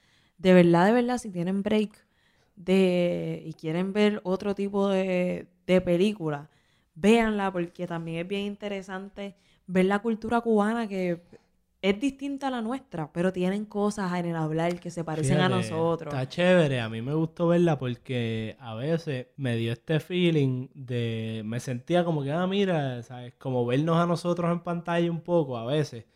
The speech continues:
Speaker 2: ¿verdad? Obviamente hay muchas diferencias, pero también el, el hablar, la manera de decir algunas cosas y eso, pues se sentía bien chévere y emocionante ver algo así de, del Caribe, tú sabes, eso somos nosotros,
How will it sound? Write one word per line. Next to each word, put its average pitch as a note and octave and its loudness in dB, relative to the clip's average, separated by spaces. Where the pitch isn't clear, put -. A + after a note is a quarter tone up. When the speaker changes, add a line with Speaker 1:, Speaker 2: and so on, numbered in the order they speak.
Speaker 2:
¿verdad? C3+ -2
Obviamente C#3+ -2
hay D3 4
muchas C3 -2
diferencias, E3+ -2
pero A#2+ -4
también A#2+ -6
el, C#3+ -2
el A#2+ -6
hablar, A#2+ -4
la C3+ 0
manera A2+ -8
de C#3+ 0
decir C#3 -4
algunas C3+ -6
cosas C3 -4
y C#3 -2
eso, C3 -6
pues A2+ -14
se A#2 -18
sentía B2 -8
bien C3+ -4
chévere C#3 0
y B2+ -4
emocionante B2 -2
ver A#2+ -6
algo C#3+ -2
así C#3+ -6
de, A#2 -4
del G#2+ -14
Caribe, B2 -2
tú A2+ -14
sabes, D3+ -4
eso A#2+ -8
somos C#3 -4
nosotros, C3+ -6